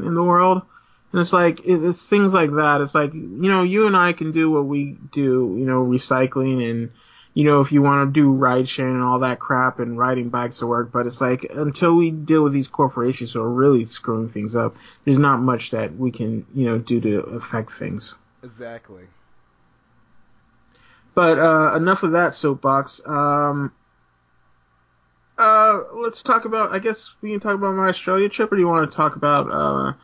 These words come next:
Speaker 2: No, go, go with Australia. Go with Australia.
Speaker 1: Okay.
Speaker 2: Tell the
Speaker 1: So
Speaker 2: folks about your trip.
Speaker 1: Yeah, 'cause people have been asking, and I was like, "Yeah, we'll talk about it here." And then getting here just took longer than, than expected. Things came up, and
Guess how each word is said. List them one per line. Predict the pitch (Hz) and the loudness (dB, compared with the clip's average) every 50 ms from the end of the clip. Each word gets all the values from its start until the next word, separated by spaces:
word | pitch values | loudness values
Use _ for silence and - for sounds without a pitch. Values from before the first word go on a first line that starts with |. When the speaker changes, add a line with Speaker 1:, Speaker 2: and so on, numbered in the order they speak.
| _ | _
Speaker 2:
No, | 226 285 320 302 226 | -10 -8 -6 -6 -6
go, | 220 - 330 320 | -8 -10 -12 -12
go | 254 - 302 294 | -12 -12 -12 -14
with | 294 247 | -12 -12
Australia. | 285 254 233 - - 190 165 131 110 101 98 | -12 -12 -12 -12 -12 -12 -12 -10 -12 -14 -18
Go | - 196 202 | -20 -20 -16
with | 214 - | -14 -14
Australia. | 165 - - 180 208 - | -10 -4 0 2 2 2
Speaker 1:
Okay. | - - 127 127 139 156 - - | 0 0 -2 -2 -2 -4 -6 -10
Speaker 2:
Tell | - 233 247 240 | -12 -12 -10 -10
the | 202 165 - | -10 -12 -12
Speaker 1:
So | - - 139 | -10 -8 -6
Speaker 2:
folks | 208 - - | -6 -8 -8
about | 127 110 110 117 107 - - | -12 -20 -20 -20 -20 -20 -20
your | 110 107 | -20 -20
trip. | - - 104 92 - _ _ _ _ _ | -20 -20 -20 -20 -20 _ _ _ _ _
Speaker 1:
Yeah, | - 170 156 151 139 123 - | 0 2 2 2 2 0 -2
'cause | - - - 185 156 - | -4 -4 -2 -2 -2 -2
people | - - 190 190 214 | -2 -2 0 2 4
have | 208 202 | 4 4
been | 202 185 | 4 2
asking, | 156 151 147 143 - - 160 156 151 143 | 2 2 0 -2 -4 -4 -4 -4 -4 -4
and | 139 139 135 135 | -4 -4 -2 -2
I | 135 | -2
was | 131 131 127 | -2 -2 -2
like, | 127 147 - - | -2 -2 -2 -4
"Yeah, | 339 349 349 294 262 | -2 -2 0 2 2
we'll | 220 202 202 208 208 | 2 2 2 0 2
talk | - 185 175 165 | 2 2 2 2
about | 156 - 151 147 139 | 2 0 0 0 0
it | 135 | -2
here." | 139 139 139 135 143 | -2 -2 -2 -2 -2
And | 139 139 135 135 131 135 127 - _ _ _ _ _ _ _ _ _ _ - | -4 -4 -4 -4 -4 -6 -6 -10 _ _ _ _ _ _ _ _ _ _ 0
then | 160 160 151 151 143 135 139 | 2 2 2 2 0 0 2
getting | 156 160 156 151 151 | 2 2 4 2 0
here | 147 147 139 139 131 127 | 0 -2 -2 -2 -2 -4
just | - - 123 - - | -6 -8 -10 -10 -8
took | - 147 127 - | -6 -6 -4 -2
longer | 131 123 123 120 123 123 | -2 -2 -2 -2 -2 -4
than, | 123 117 117 113 - - | -4 -4 -6 -6 -8 -10
than | 135 - 113 110 | -10 -8 -8 -8
expected. | 101 - - - - - - - - - - - | -8 -10 -8 -8 -8 -8 -8 -8 -12 -12 -12 -10
Things | _ - 117 117 117 117 | _ -6 -6 -4 -6 -6
came | - - 117 117 107 | -8 -6 -6 -4 -2
up, | 104 107 117 113 - - | -2 -4 -4 -6 -6 -8
and | 107 98 104 107 95 104 107 | -6 -6 -6 -6 -8 -8 -10